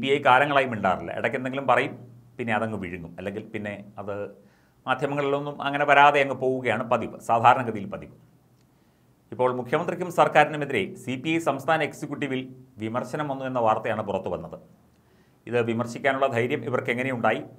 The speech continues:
എന്താണ് അതിൻ്റെ മാനദണ്ഡം എന്നൊന്നും നമുക്കറിയില്ല. എന്തൊക്കെ വന്നാലും സർക്കാരിൻ്റെ ഭാഗമായി നിൽക്കുന്ന ഒരു പാർട്ടി അത്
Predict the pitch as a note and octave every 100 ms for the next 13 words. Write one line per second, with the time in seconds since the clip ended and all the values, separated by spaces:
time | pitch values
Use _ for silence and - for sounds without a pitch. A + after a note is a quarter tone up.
0 | - _ _ _ _ _ _ - A2+ A2+
1 | B2+ C3+ B2+ A#2+ A#2+ G#2 G#2 B2 C#3 C#3
2 | C3 C3+ C3 B2 A2+ G2+ G2+ A#2 G3 -
3 | - - _ _ _ _ _ _ _ _
4 | - C#3 D#3 E3+ E3+ F3 E3+ - - -
5 | - C3+ - F#3 F#3+ F#3+ C3 D3 D#3+ D#3+
6 | D#3 C#3 D3 - C#3+ A#2+ G#2 - - -
7 | _ _ _ _ _ _ _ A#2+